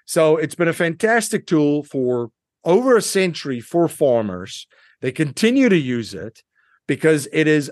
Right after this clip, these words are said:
a incredible, incredible vehicle to put at the center kind of, of their bank within their,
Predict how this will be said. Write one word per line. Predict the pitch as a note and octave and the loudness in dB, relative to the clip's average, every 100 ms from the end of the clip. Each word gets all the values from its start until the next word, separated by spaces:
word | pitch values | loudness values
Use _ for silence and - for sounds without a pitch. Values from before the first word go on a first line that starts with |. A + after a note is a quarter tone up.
| C#3 | -4
a | D3 D3 - - C3+ G#2+ _ | -2 -2 -6 -16 -18 -18 _
incredible, | D3 C#3+ B2 - - F3 F3 A3 A3 E3+ A#2 F2+ B2 | -10 -10 -10 -16 -6 2 4 6 4 4 0 -2 -8
incredible | B2+ - - - G3 G#3 E3 B2+ A2 | -12 -14 -10 0 4 4 2 0 -4
vehicle | A2+ D#3+ D3+ C3 F#2 F#2 _ _ _ _ _ | -2 0 0 -2 -12 -14 _ _ _ _ _
to | - D3+ C3+ B2+ B2+ | 2 4 4 2 -2
put | - F#3 | 0 0
at | F3 D3 | 2 -4
the | C#3+ | -2
center | C3+ - F#3 F#3 F3+ D3 G2+ F#2 | -4 -4 -2 -2 -2 -4 -6 -10
kind | - C#3 | -8 -6
of, | C3+ | -4
of | B2+ A#2+ | -4 -4
their | A2+ A#2+ | -2 -4
bank | A2 D3+ E3 A#2 - - _ _ _ _ _ _ | -2 0 0 -2 -8 -20 _ _ _ _ _ _
within | B2+ C#3 F3 F#3 D#3+ | -4 2 4 4 2
their, | C#3+ | 0